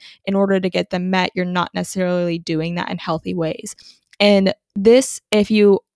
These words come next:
are doing that, I feel like a lot of the times that can be unconscious. You're not recognizing that maybe you're getting your needs met in an unhealthy way,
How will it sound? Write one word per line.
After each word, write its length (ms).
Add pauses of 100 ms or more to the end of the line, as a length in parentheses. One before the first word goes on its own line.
(120)
are 220
doing 340
that, 280
I 100
feel 220
like 180
a 60
lot 200
of 60
the 100
times 260
that 140
can 120
be 240
unconscious. 640
You're 80
not 160
recognizing 680
that 140
maybe 440 (280)
you're 160
getting 340
your 100
needs 300
met 240
in 100
an 180
unhealthy 500
way, 480